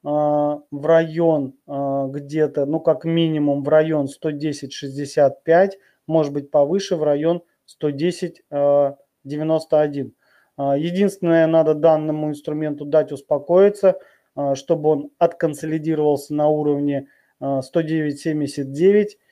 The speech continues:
и уже откуда-то отсюда можно будет попробовать, а, искать позиции в направлении лонг. Вот. Но, а, посмотрим еще, как сегодня закроется цена, а, под вечер по данному инструменту. А, уже будем делать выводы.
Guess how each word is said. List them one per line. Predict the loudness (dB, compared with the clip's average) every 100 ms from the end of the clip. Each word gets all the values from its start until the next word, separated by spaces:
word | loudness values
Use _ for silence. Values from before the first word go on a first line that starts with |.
| _ -6
и |
уже | -2 4 4
откуда-то | 4 0 -2 2 4
отсюда | 4 2 2
можно | 2 2 0 -2
будет | -2 -2 0
попробовать, | 0 2 2 4 2 0 _ _ _ _
а, | -4 -2 -2 -6
искать | -10 0 2 4
позиции | 0 0 -4 -6 -4
в |
направлении | -4 -2 0 0 0 -4 -2 -2
лонг. | 0 2 2 -2 _ _ _ -20 -20 -20 -20 -20 _ -12
Вот. | 0 4 4 2
Но, | 2 4 6 6 6 4
а, | 0 2 2
посмотрим | 2 2 4 4 4
еще, | -2 -2
как | -2 -2
сегодня | -4 -4 -4 -2
закроется | -2 0 0 0 -2 -8
цена, | -8 -2 0 0 -6 _
а, | -10 -2
под | 0 0
вечер | -2 -8 -8
по | -2 0
данному | 2 2 0 -8
инструменту. | -10 -10 -6 -2 -2 -2 -4 -6
А, | -6 -4 -4
уже | -2 -4
будем | -2 -4 -4
делать | 2 2 2 -2
выводы. | -8 -6 -8 -12